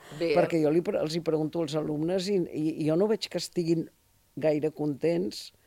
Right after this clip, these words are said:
Speaker 2: de, d'anar a la universitat. I, en canvi, jo et puc dir que per mi va ser un plaer, és a dir, si, si, si puc dir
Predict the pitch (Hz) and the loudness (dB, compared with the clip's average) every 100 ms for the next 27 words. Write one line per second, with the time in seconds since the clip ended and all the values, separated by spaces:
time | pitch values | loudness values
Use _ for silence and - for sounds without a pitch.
0 | _ _ _ _ _ _ _ - 185 170 | _ _ _ _ _ _ _ -2 2 4
1 | 156 - - 151 156 151 156 147 139 135 | 2 -4 -2 0 0 -2 -2 -4 -4 -4
2 | - 151 - 165 165 139 123 123 147 160 | -6 -6 -2 -2 -2 -6 -6 -4 -2 0
3 | 151 - 156 139 151 - 151 160 175 - | -2 -6 -8 -6 -4 -4 -4 -2 -4 -4
4 | 165 165 - _ 175 160 151 151 180 - | -4 -6 -12 _ 0 0 0 -2 -4 -4
5 | 165 160 156 160 - _ - - - _ | -4 -2 -2 -4 -6 _ -20 -20 -20 _
6 | _ _ _ - 175 160 _ - 160 156 | _ _ _ -8 -4 -6 _ -10 -6 -6
7 | - 131 - 165 185 185 151 143 147 185 | -6 -6 -4 -6 -6 -10 -10 -10 -4 -2
8 | 165 | -2